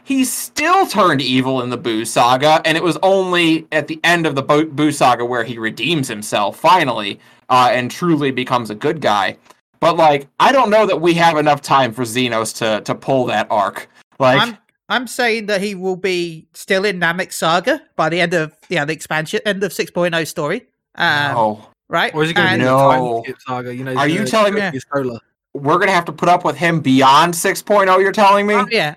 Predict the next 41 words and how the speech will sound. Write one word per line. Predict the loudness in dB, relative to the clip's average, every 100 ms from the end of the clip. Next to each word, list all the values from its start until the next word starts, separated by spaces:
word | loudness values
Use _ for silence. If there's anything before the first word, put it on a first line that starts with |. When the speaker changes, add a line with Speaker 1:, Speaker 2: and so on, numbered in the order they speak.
| -2
Speaker 2:
I | -2
feel | 0 0
like | 0 -2
we | -4
are. | -4 -8 _ _ _ _ -2
I | 0
don't | 0 0
feel | 0 0
like | -2 -6
it, | -12 -2
okay, | -2 -2 -4 -2
I | -2
feel | 0 0
like | 2 0 -2
we | -6 0
are | 2 2
going | 0 -2 -4
to, | -6 -6 -2
but | -2
I |
don't | 0 -2 -2
think | -6 -6
they're | -8
gonna | -6 -8
use | -6 -6 -4
him | -6 -6
right | -4 -4
away. | -4 -4 -6 -10 _ _ -2
I | -2
still | -2 -4 -2
feel | 0 0
like | 0 -2 _ _ _
we're | -10 -6 -2
gonna | 0 0
lose | 0 -2 -4 -6
most | -2 -2 -2
of | -6
the | -6
Scions, | -2 0 0 -2 -8 -14 -8
and | -8
it, | -8